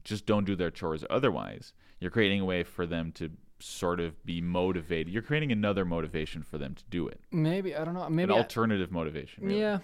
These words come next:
Speaker 2: I don't know. Maybe I dislike it because I would never myself, like,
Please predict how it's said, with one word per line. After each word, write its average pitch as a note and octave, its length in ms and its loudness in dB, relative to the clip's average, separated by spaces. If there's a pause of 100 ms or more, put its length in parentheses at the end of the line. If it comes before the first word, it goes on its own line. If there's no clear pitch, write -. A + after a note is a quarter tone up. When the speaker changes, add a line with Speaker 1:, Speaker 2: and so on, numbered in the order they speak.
(160)
Speaker 2:
I F3+ 80 -6
don't F#3 100 -2
know. F#3 40 0
Maybe F#3+ 240 0
I F3 140 0
dislike D#3+ 340 0
it C#3+ 80 -6
because C#3+ 360 -2
I C3+ 200 0
would B2 240 -2
never A#2 380 -4 (420)
myself, G#2+ 640 -4
like, G#2 220 -12